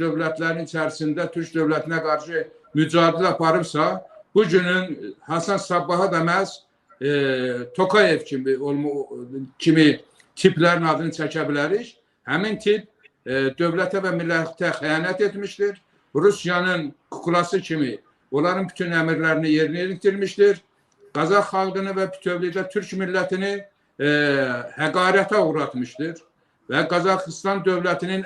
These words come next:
dövlət ənənələrinə böyük darbə vurmuşdur. Və könüllü olaraq eyni zamanda Rus kəşfiyyat orqanlarının, təxribatçı qüvvələrinin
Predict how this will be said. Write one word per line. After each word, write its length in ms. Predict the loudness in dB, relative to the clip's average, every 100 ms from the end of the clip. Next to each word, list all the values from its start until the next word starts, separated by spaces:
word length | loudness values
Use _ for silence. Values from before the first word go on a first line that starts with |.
| -6
dövlət 400 | 0 0 0 -2 -4
ənənələrinə 600 | -4 -2 0 0 -2 -2
böyük 340 | 0 2 0 -4 _ _ 0
darbə 380 | 2 4 4 2
vurmuşdur. 580 | 0 -2 -6 0 0 0 _ _ _ _
Və 280 | -4 -2 -2
könüllü 460 | -2 -2 0 0 0
olaraq 420 | 0 0 -2 -4
eyni 200 | -6 -4
zamanda 680 | -4 -2 -2 -2 -2 -2 -6 _ _ _ _ -8
Rus 360 | -2 0 0
kəşfiyyat 520 | -2 -4 -4 -4 -2 0
orqanlarının, 760 | -2 -2 -2 0 0 -2 -4
təxribatçı 640 | -6 -8 -4 -4 -4 -8 -12
qüvvələrinin 760 | -8 -4 0 0 -2 -8